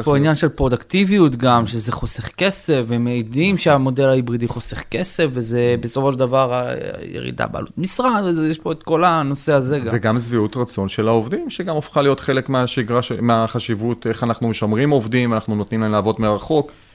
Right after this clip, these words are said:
Speaker 2: אין שום סיבה להביא אותם בפקקים, אם אפשר לתת להם את הכלים לעבודה מרחוק בצורה מאובטחת. אז יש פה מעגל שלם של קסמים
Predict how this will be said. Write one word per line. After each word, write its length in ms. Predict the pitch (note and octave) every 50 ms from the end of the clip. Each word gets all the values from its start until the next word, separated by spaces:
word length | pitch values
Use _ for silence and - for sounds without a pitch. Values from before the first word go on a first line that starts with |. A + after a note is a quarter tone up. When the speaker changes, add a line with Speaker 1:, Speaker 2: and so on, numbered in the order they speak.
| - - _
Speaker 2:
אין 160 | - A2+ A#2+
שום 180 | A2+ - B2+ A#2
סיבה 280 | A2+ - A#2 G#2+ A#2 A#2
להביא 300 | A2+ A2 G#2 G2 A#2 B2
אותם 240 | A#2 A#2+ B2 A#2
בפקקים, 540 | A2+ G#2+ G#2 - A2+ G#2+ - - D3+ D#3 D#3
אם 140 | C#3+ B2 A2
אפשר 200 | G2+ - - A#2
לתת 300 | A2+ G#2+ - A#2+ A2+ -
להם 120 | B2 A2+
את 80 | G#2 -
הכלים 360 | G#2 - - A2 A2 A#2+ A#2 A2+
לעבודה 280 | A2 G2 G#2 G#2 A2
מרחוק 420 | G#2+ A2 G#2 G2 F#2 - - D3+ C3+
בצורה 340 | A2+ - - A2 G#2 A2
מאובטחת. 680 | A2 G#2+ G2+ F2 - - D3+ - - - C#3 B2 - - - _ _ _ - - - - - - - - -
אז 100 | F#2 G#2
יש 100 | A2 -
פה 120 | - B2
מעגל 340 | A#2 A2 G#2+ G#2 G#2+ B2 A#2+
שלם 300 | A2+ - A#2+ A2+ A#2+ B2
של 120 | A#2 A#2 A2
קסמים 400 | - - - A#2 A2+ C#3+ F3